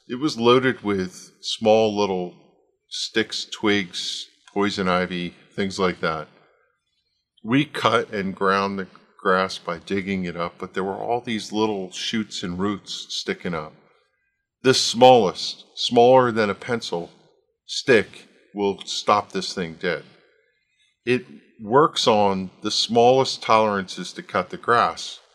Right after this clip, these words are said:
The blade spins against this sharp sickle bar, and the tolerance is the thinness of a piece of paper. So the first time you go through, every single little twig, and I mean little twig, it,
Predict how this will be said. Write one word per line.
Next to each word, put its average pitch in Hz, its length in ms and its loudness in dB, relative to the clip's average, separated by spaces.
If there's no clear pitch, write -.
The 95 80 -8
blade 127 480 4
spins 107 440 -2
against 95 460 -4
this 92 300 -8
sharp - 680 0
sickle - 460 -2
bar, 85 400 -4
and 107 180 0
the 98 80 0
tolerance 117 640 0
is - 180 -8
the 107 100 -6
thinness 104 500 -2
of 90 120 -4
a 92 60 -6
piece 98 300 -6
of - 80 -12
paper. 104 400 -2
So - 180 0
the 117 100 4
first - 360 0
time 127 240 4
you 110 80 0
go 104 180 2
through, 123 480 0
every 127 420 4
single 107 460 -2
little 117 380 2
twig, 101 400 0
and 98 100 -2
I 117 140 4
mean 110 260 -2
little 117 220 -2
twig, 78 400 -8
it, 113 140 -6